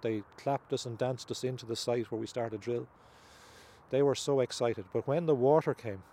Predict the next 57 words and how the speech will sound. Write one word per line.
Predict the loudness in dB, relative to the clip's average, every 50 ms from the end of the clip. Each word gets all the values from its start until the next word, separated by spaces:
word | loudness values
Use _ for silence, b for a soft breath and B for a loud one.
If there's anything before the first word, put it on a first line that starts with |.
| -20 -20 -14 -8
after | -6 -4 -4 -4 -2 -4
about | -2 0 0 0 -2 -2
a | -4 -6
day | -2 -2 -2 0
and | 0 -2
a | -2
half | -4 -4 -4 -4
of | -6 -4
drilling, | -2 -2 -2 -2 -4 -6 -10 B B B B B B B B B -10
when | -8 -8 -8
finally | -6 -4 -4 -4 -4 -4 -2
we | -2 -2 -2
hit | -2 -4 -6 -4
water | -2 0 0 0 0 -4 -6
and, | -8 -10 -12 -12
and | -12 -12 -10 -8
then | -8 -8 -6
we | -6 -6
were | -6
starting | -6 -6 -6 -6 -8 -10
to | -14 -14
pump | -12 -12 -12 -12 -12
it, | -14 -16 -18 -20 -20 -16 -12
ah, | -8 -8 -6 -6
the | -4 -4 -4
excitement, | -6 -6 -6 -6 -6 -6 -6 -8 -12 -10 -10
the | -10
dancing, | -8 -4 -4 -2 -4 -4 -4 -8 -8 -8
the | -8 -8
singing, | -8 -6 -8 -6 -8 -8 -10 -12 B B B B B B B B B
it | -10 -10 -8 -6
was | -6 -6 -6 -8
unbelievable. | -8 -8 -6 -4 -4 -4 -2 -2 -4 -4 -6 -6 -6 -6
And, | -6 -6 -8 -10 -10
and | -8 -6
just | -6 -6 -6
to | -6 -8
hear | -6 -6 -4 -2
the | -2 -4
stories | -2 0 2 2 2 2 2 0 0 -2 -6 B B B B B B B B B B
and | -8 -6
even | -6 -6 -6 -8
see | -6 -6 -6 -6 -8
tears | -10 -12 -8 -6 -2 -2 -2 -2 -2 -4
in | -2
old | 0 0 2 2
women's | 2 0 -2 -2 -4 -2 -2
eyes | -2 -2 -2 -4 -6 -10 -12 -16 _ B B B B B B
that | -8 -4
had | -4
been | -4 -2 0
walking | 2 4 4 4 4 2 -2 -6
for | -6 -6 -6
miles | -4 -2 -2 -2 -2 -2 -4
for | -4 -6 -6
dirty | -4 -2 -4 -2 -4 -4
water, | -4 -4 -4 -6 -8 -12